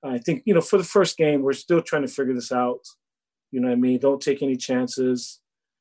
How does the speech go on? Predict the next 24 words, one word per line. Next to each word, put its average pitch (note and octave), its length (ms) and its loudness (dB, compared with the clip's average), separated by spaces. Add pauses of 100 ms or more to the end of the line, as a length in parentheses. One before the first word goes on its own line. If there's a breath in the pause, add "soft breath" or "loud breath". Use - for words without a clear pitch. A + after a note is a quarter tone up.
(320)
Um, A#2+ 540 -8 (500)
you C3 100 -2
know, B2 280 -4 (140)
both D3+ 260 2
teams D#3+ 280 0
will C3 80 -4
be C#3+ 120 0
clean. D3 360 2
We C#3 120 2
both C#3+ 320 2
have C3+ 160 0
been C#3+ 160 -2
tested. C#3 640 0
The - 60 -16
coaches C#3 420 -4
would C#3 120 2
have C3 40 -6
been C3+ 180 2
tested. C3 420 -2
The A#2+ 60 -2
officials C3+ 460 -2
will C3+ 80 0
be C3 160 -2
tested. C3 460 -8